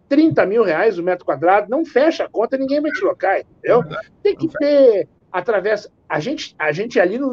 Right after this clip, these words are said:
Speaker 1: no, no Embarcadero, nosso resultado a gente vai buscar através de eventos. Nós temos vários formatos de fazer vários tipos de eventos, tanto eventos de entretenimento quanto eventos empresariais,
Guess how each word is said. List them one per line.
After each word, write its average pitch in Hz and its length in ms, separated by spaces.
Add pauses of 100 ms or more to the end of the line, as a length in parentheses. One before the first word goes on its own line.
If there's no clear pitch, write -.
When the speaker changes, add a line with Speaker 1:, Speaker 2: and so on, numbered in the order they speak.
(120)
Speaker 1:
no, 208 160
no 190 100
Embarcadero, 190 580
nosso 240 220
resultado 220 320
a 302 40
gente 311 140
vai 254 100
buscar 233 260
através 320 300
de 277 60
eventos. 220 500 (440)
Nós 180 140
temos 233 280
vários 214 760
formatos 190 680
de 220 80
fazer 233 460
vários 220 720
tipos 226 380
de 175 100
eventos, 180 420 (380)
tanto 311 300
eventos 202 580
de 180 160
entretenimento 220 960
quanto 339 280
eventos 294 440
empresariais, 339 920